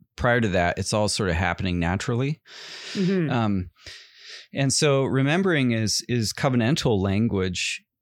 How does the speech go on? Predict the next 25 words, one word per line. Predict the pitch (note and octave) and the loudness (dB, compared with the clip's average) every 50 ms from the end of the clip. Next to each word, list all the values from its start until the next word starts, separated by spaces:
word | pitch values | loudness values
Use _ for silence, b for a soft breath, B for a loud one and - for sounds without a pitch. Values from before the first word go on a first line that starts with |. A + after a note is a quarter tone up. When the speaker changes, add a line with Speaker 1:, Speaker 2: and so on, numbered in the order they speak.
| _ _ | _ _
Speaker 1:
and | - A#2 A2+ A2+ A2+ A2 G#2+ - - | -4 -2 -2 0 0 -2 -2 -2 -4
I | A2 A2 | -4 -6
think | G2+ - B2+ A#2 - A#2 | -4 -4 -4 -4 -2 -2
it, | G#2 F2+ - _ _ _ _ _ _ _ _ _ _ _ _ _ _ | -4 -4 -6 _ _ _ _ _ _ _ _ _ _ _ _ _ _
it, | - A2+ A2 G2 - - _ _ _ _ _ | -2 0 0 0 -2 -4 _ _ _ _ _
it's | - A#2 - - | -4 -2 0 0
a | A2+ | 0
way | G#2+ A#2 A#2+ A#2+ A#2 | 2 2 4 4 2
of | G#2+ | 2
saying | - - B2 G#2+ G2+ F2+ | 0 0 0 0 2 2
activating | F#2+ G2 G#2 - - A2+ F#2 F#2+ G2+ G2 F2+ F#2+ F2+ | 2 0 0 0 0 -2 0 2 0 2 0 0 -2
the | E2+ | -2
benefits | E2 E2 F#2 F#2 G2 F#2 - - F2 E2 - - - | -2 -2 -2 -2 -2 -2 -2 -2 -4 -2 -4 -6 -8
of | - - F2+ F#2 F2 F2 F2+ F2+ | -4 -4 -2 0 0 -2 -2 -4
the | F2+ F2 | -8 -8
commitment | - - F#2+ F#2+ G2 - - F2+ F2 - - | -6 -4 -2 -2 -2 -2 -2 -4 -4 -2 -2
with | F#2+ F#2+ F2+ - | -2 -2 -2 -2
this | - F2 D#2 - | -4 -4 -4 -4
person. | - - - G2 G2 - - F#2 E2 - - F2+ | -4 -4 -4 -4 -2 -2 -2 -4 -4 -4 -4 -4
And | C2+ E2 F#2+ | -4 -4 -4
so, | - - - G2 F2+ F2+ E2+ E2 - | -2 0 0 0 2 2 0 -2 -2
and | F3+ F3 E3+ E3 D#3+ D#3 D3+ D#3 | -2 0 0 0 0 0 -2 -6
Speaker 2:
Mm. | - - - - - | -8 -10 -10 -8 -4
Speaker 1:
another | - A2 A#2+ B2 B2 | 0 0 2 2 2
place, | - - - A2 G#2 F#2+ - - - - - | 0 0 0 0 0 0 0 -2 -2 -4 -6